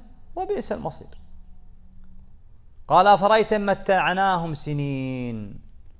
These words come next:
ثم جاءهم ما كانوا يوعدون"، ما أغنى عنهم ما كانوا يمتعون. رجل متع وعمر عمر نوح، ثم جاءه ما كان يوعد من العذاب، هل أغناه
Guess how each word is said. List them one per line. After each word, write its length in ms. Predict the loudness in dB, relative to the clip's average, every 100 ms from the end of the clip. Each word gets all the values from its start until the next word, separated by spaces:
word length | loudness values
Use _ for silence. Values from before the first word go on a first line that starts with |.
| -18 -16 -16 -10
ثم 320 | -2 0 2
جاءهم 520 | 2 2 2 2 -2
ما 140 | -2 -2
كانوا 340 | -2 -2 -2
يوعدون"، 500 | -4 -4 -6 -6 -14 -18 -20 -20 -18 -18 -12
ما 260 | -6 -2 -2
أغنى 200 | -2 -4
عنهم 280 | -6 -6 -6
ما 120 | -6
كانوا 240 | -4 -6
يمتعون. 420 | -6 -10 -12 -14 -14 -16 -16 -16 0
رجل 300 | 2 2 0
متع 760 | 0 -2 -6 0 4 6 4 0
وعمر 440 | 0 0 0 0
عمر 340 | 0 0 -2
نوح، 420 | -2 -4 -10 -14 -18 -20 -20 -20 -20 -18 -18 -18 -6
ثم 280 | -2 2 2
جاءه 340 | 4 4 4
ما 140 | 2
كان 200 | 0 0
يوعد 300 | -2 0 0
من 100 | 0
العذاب، 380 | -2 -2 -2 -6 -12 -20 -20 -18 -18 -16 -16 -16 -4
هل 260 | -2 0
أغناه 560 | 0 0 0 0 -2